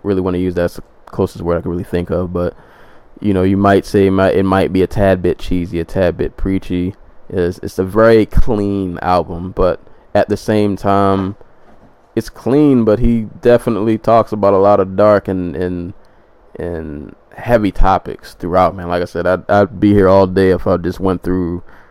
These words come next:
every track. But I, I do wanna mention, just skipping all the way down to the title track,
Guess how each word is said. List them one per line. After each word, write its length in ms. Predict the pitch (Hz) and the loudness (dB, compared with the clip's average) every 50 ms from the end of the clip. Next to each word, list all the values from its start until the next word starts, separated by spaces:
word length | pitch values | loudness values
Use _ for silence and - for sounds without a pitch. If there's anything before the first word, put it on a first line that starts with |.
| - _ _ - _ _ _ _ _ _ _ _ _ _ - | -20 _ _ -20 _ _ _ _ _ _ _ _ _ _ 0
every 240 | 104 95 85 95 87 | 0 2 0 -2 -4
track. 380 | - - 104 98 87 - - - | -2 0 2 2 2 0 -2 -2
But 160 | 95 98 90 | 0 0 2
I, 300 | 92 90 - - 92 95 | 0 0 -2 0 0 0
I 20 | 90 | 0
do 200 | 98 123 131 127 | 2 2 4 4
wanna 180 | 123 113 107 | 4 4 4
mention, 540 | 101 104 101 101 98 - - 104 104 101 98 | 2 2 2 0 0 -2 0 0 0 0 0
just 260 | 101 104 101 - - | 0 0 0 -2 -6
skipping 460 | - - - - 117 - - 95 98 | -16 -6 0 0 0 2 2 0 0
all 280 | 87 87 107 113 113 113 | 2 4 6 6 6 6
the 80 | 113 110 | 4 4
way 160 | 107 110 107 | 2 2 2
down 400 | 104 104 101 98 98 98 95 92 | 2 2 0 2 2 0 0 -2
to 100 | - 92 | -4 -4
the 80 | 85 90 | -4 -4
title 320 | - - 101 104 101 92 | 0 2 2 2 2 2
track, 340 | - - 87 90 85 76 - | 0 0 0 0 0 0 -4